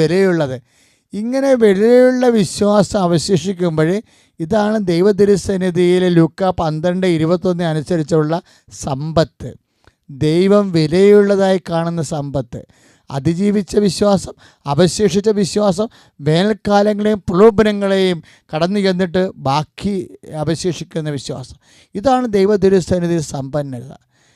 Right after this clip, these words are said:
ഈ സമ്പത്തിന് ദൈവം കൃപയെന്നും വിളിക്കും.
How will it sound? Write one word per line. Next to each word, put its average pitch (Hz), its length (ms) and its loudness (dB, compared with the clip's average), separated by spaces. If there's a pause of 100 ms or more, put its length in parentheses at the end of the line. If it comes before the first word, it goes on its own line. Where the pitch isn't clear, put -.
(240)
ഈ 214 160 -6 (480)
സമ്പത്തിന് 208 600 -2 (300)
ദൈവം 175 240 2 (140)
കൃപയെന്നും 160 600 -4
വിളിക്കും. 120 340 -14